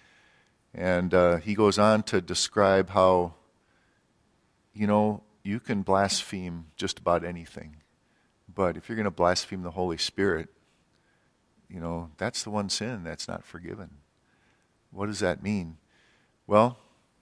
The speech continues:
he goes on to say, if you're gonna speak, you know, these things and take away from who the Holy Spirit is, um, you know, anyone who speaks a word against the Son of Man, it'll be forgiven him. But whoever speaks against the Holy Spirit, it will not be forgiven him,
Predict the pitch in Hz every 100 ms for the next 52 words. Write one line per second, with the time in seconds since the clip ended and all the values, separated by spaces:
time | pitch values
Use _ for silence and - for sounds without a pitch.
0 | _ _ _ - 101 104 98 104 110 87
1 | 98 92 101 98 92 - - 113 110 -
2 | - _ _ _ _ _ _ _ 98 92
3 | 92 98 98 - 107 104 95 87 90 -
4 | 98 - 98 101 90 85 98 92 92 92
5 | 92 - 92 87 87 104 82 80 - -
6 | _ _ _ _ _ _ _ _ - 82
7 | 82 80 76 _ _ _ _ _ _ _
8 | _ 90 85 87 95 92 _ _ - 87
9 | 92 95 98 - - 98 - 87 95 92
10 | 92 92 87 - 98 87 85 92 101 90
11 | 87 85 95 90 107 98 78 78 - _
12 | - 82 92 92 92 - 98 - 90 90
13 | - 87 87 82 - 101 92 - 90 104
14 | 98 90 87 85 85 80 85